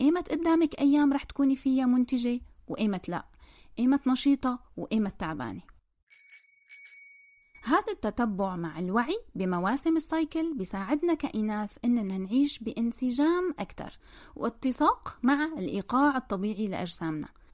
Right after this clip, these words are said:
نعمل synchronization لحياتنا، يكون في هارموني ما بين يلي عم يصير بجسمي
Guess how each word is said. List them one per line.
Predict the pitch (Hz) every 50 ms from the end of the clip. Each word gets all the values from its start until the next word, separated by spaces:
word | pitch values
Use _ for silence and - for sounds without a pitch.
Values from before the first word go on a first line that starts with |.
| - - - -
نعمل | 254 302 311 349 349 320 285
synchronization | - - 226 226 - - 196 196 190 190 196 180 208 226 240 214 - -
لحياتنا، | 165 165 165 175 - 185 190 202 202 196 - - 151 175 - _ _ -
يكون | 247 247 - 415 480 466
في | - - 415
هارموني | 311 254 294 339 359 330 262 208 196 202 208 247 262
ما | 269 202 208
بين | 208 262 285 285 254
يلي | 208 185 185 180
عم | 180 160 170 190
يصير | 208 - 302 370 427
بجسمي | 415 370 339 254 254 - - 233 254 302